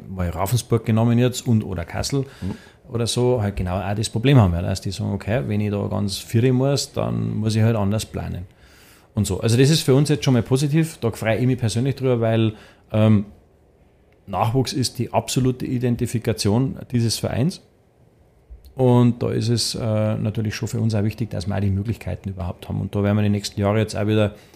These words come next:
Speaker 1: verstärkt dran arbeiten. Dann haben wir natürlich nicht nur sportlich, sondern auch rundherum das Problem gehabt, dass wir natürlich auch mit dem, mit dem Tod von unserem Nachwuchs-, äh, Cheftrainer Oliver Häusler,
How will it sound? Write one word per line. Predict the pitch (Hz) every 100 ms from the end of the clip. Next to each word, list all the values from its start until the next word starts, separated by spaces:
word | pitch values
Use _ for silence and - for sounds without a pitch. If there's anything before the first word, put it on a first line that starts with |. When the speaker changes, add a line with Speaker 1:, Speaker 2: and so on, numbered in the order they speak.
| _
Speaker 1:
verstärkt | - 113 117 -
dran | 107 95
arbeiten. | 120 131
Dann | 113 113
haben | 117
wir | 117
natürlich | 110 117 117
nicht | 110 117
nur | 104
sportlich, | - 113 127 117
sondern | 113 107
auch | 85 101 101 - - - _ _ -
rundherum | 101 113 104 98 127 135 - - 117 113
das | 107
Problem | 110 101 113
gehabt, | 117 107 -
dass | 104
wir | 104
natürlich | 101 104 101 101
auch |
mit | 101 101 101
dem, | 98 98 101
mit | 110 98
dem | 101 98
Tod | 95 110
von | 107 104
unserem | 101 98
Nachwuchs-, | 98 104 98 110 - -
äh, | 127 104 104 -
Cheftrainer | 117 - 113 110
Oliver | 107 101
Häusler, | 107 131 131